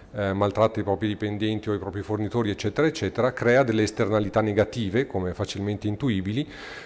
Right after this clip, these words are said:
rispetto ad un'impresa che invece protegge l'ambiente, eh,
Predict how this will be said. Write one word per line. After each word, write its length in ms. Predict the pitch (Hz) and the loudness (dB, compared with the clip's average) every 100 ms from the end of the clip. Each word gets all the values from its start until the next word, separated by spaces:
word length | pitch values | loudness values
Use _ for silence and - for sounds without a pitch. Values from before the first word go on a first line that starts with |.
| - | -6
rispetto 640 | - 151 - 117 107 156 135 | 0 2 6 4 6 6 6
ad 120 | 110 | 4
un'impresa 520 | 117 123 113 110 - | 2 0 2 2 2
che 120 | 110 | 0
invece 640 | 107 101 101 107 92 - - - | -2 -2 -2 -2 -2 -6 -20 -10
protegge 480 | - 101 107 107 101 | -4 0 0 2 2
l'ambiente, 800 | 101 107 113 117 113 143 143 147 | 0 2 2 2 0 0 0 -2
eh, 500 | 107 98 98 95 101 | -6 -6 -4 -6 -8